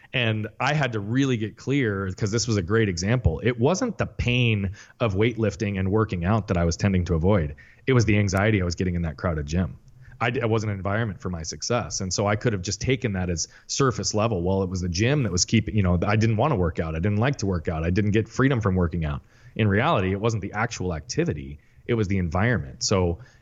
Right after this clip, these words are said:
and the anxiety that I got in that environment. So I built out my own home gym over the course of the next five to eight years so that I could continue to embrace that pain on a daily basis. So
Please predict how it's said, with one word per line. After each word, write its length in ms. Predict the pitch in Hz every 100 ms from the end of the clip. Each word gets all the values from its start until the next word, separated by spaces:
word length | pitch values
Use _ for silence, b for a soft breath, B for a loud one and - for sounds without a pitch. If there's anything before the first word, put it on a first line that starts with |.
| -
and 120 | 110
the 80 | 98
anxiety 500 | 98 92 110 117 104
that 100 | 92
I 80 | 90
got 320 | 95 92 -
in 140 | 92
that 140 | 90 85
environment. 540 | 78 95 127 76 -
So 120 | -
I 60 | 104
built 260 | 104 123
out 120 | 135 123
my 80 |
own 140 | 135 135
home 200 | 131 127
gym 320 | 131 156 71 -
over 140 | 98
the 80 | 90
course 320 | 110 107 -
of 160 | 104 92
the 60 |
next 220 | 101 107 -
five 180 | 107
to 100 | 101
eight 160 | 98 95
years 460 | 104 147 95 95 - b b
so 140 | -
that 100 | 110
I 80 | 107
could 200 | 104 101
continue 400 | - 107 127 135
to 40 | 110
embrace 320 | 95 98 95
that 180 | 92 -
pain 220 | 107 110
on 60 | 85
a 60 |
daily 240 | 87 87 82
basis. 380 | 98 101 -
So 300 | - 98 90